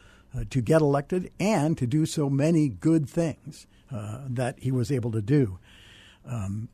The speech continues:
it has led to some division amongst Republicans. I have lots of moderate friends who are aghast at people, the people who support, uh, President Trump.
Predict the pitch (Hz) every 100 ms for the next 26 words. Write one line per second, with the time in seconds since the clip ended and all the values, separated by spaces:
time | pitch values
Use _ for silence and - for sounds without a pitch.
0 | - - _ - - _ _ - - -
1 | 170 190 202 175 156 147 147 151 139 -
2 | 131 131 139 - 180 113 120 165 185 127
3 | 120 123 117 - 131 - 185 131 110 95
4 | - 117 110 113 107 127 143 123 104 104
5 | 113 139 156 - - 120 131 160 160 -
6 | - _ _ - 127 123 123 131 127 117
7 | 107 131 - 143 151 - - _ _ _
8 | _ - 123 127 - - - 127 131 131
9 | - - 123 131 147 131 131 131 123 139
10 | 123 135 131 127 - - _ - - 117
11 | 104 - - - 147 117 120 104 - 147
12 | -